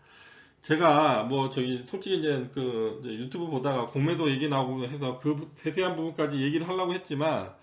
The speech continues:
우리가 아이엠에프 통해서 다수의 국민들이 재산을 잃고 회사를 잃고 뭐 직장을 잃고 많은 일이 있었지 않습니까?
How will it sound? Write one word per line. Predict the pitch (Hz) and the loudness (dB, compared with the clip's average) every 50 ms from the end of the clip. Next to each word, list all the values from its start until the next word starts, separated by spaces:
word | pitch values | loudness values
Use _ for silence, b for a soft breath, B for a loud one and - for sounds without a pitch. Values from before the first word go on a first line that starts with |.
| B B B B B B B B | B B B B B B B B
우리가 | - 135 143 170 175 147 135 | -6 -2 0 4 6 6 6
아이엠에프 | 143 151 170 175 175 175 190 - - - - 165 165 147 - - | 6 4 2 0 0 -2 -4 -8 -8 -10 -10 -10 -10 -10 -12 -16
통해서 | _ - 185 185 180 180 156 139 139 139 - - - | _ -4 -4 -4 -2 0 0 0 0 -2 -6 -10 -16
다수의 | - - 143 143 - 190 185 165 | -6 -2 -2 0 4 4 2 4
국민들이 | 156 147 151 156 147 143 143 131 | 4 0 0 2 2 0 0 0
재산을 | 143 135 123 165 165 160 156 | 0 0 2 2 2 2 0
잃고 | 147 151 156 143 | 0 0 0 2
회사를 | 135 147 147 160 170 165 170 151 | 2 2 2 2 2 2 4 4
잃고 | 143 139 139 139 151 151 143 | 4 2 0 2 2 2 4
뭐 | 135 131 127 | 4 0 -2
직장을 | - - - - 165 170 170 160 | -4 -6 -2 0 0 2 2 0
잃고 | 139 - 160 143 | 0 -2 -2 0
많은 | 123 120 139 160 175 | 0 0 0 0 -2
일이 | 170 165 160 | 0 0 -2
있었지 | 135 143 156 147 147 | -2 -2 -4 -4 -4
않습니까? | 135 127 - 123 117 110 - 139 170 - | -6 -6 -6 -8 -10 -8 -8 -10 -10 -10